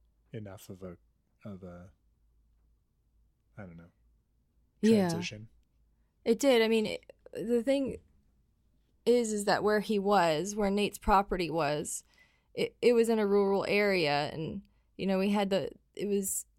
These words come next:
Speaker 2: a very beautiful day, and we had the
Speaker 1: Mm.
Speaker 2: bonfire, and Nate,
Speaker 1: Mm.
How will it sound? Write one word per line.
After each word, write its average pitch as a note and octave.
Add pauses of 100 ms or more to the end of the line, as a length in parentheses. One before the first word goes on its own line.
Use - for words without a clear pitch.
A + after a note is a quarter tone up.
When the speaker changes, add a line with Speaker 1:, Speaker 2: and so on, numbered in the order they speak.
(300)
Speaker 2:
a A3+
very G#3
beautiful F#3+
day, C#3+
and -
we G3
had F#3+
the G3
Speaker 1:
Mm. F#3+
Speaker 2:
bonfire, E3
and B2
Nate, F3+
Speaker 1:
Mm. G#2+